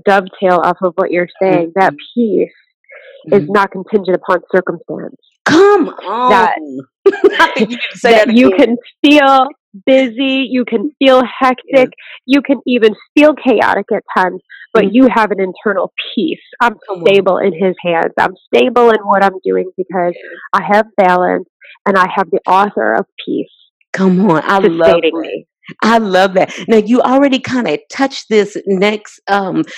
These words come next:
Speaker 2: element of what we're fixing to go into, but I, if you can expound a little bit. So if it, is it possible for the woman out there who's saying, "Okay, I wanna know a little bit more about balance," to chase your dreams, build your business, and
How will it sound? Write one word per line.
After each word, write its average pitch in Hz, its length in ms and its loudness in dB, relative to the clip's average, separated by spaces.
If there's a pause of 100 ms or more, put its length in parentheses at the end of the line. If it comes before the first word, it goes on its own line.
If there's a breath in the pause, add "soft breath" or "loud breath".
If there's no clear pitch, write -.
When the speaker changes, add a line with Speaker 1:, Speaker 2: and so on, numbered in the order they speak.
(160 loud breath)
Speaker 2:
element 214 340 2
of 175 140 0
what 180 180 0
we're 185 220 0
fixing - 260 -8
to 160 80 0
go 180 220 2
into, 202 260 -2
but - 100 -4
I, 170 220 0
if 190 220 0
you 208 100 -4
can 202 160 0
expound 170 360 -2
a 156 40 0
little 175 180 0
bit. 165 240 0
So 175 200 2 (260 loud breath)
if 202 220 4
it, 233 200 0
is 226 220 2
it 269 220 0
possible 202 800 -2 (320 loud breath)
for 240 200 6
the 262 120 -2
woman 202 340 2
out 170 300 0
there 156 240 2
who's 185 240 -4
saying, 190 220 0
"Okay, 220 120 -6
I 269 60 0
wanna 285 240 4
know 262 180 4
a 226 80 0
little 220 140 2
bit 214 120 2
more 202 160 2
about 170 300 0
balance," 147 480 -2 (240 loud breath)
to 220 180 -4
chase 277 380 0
your 196 140 2
dreams, 151 600 0
build 254 360 2
your 214 80 4
business, 156 420 -2
and 170 140 -6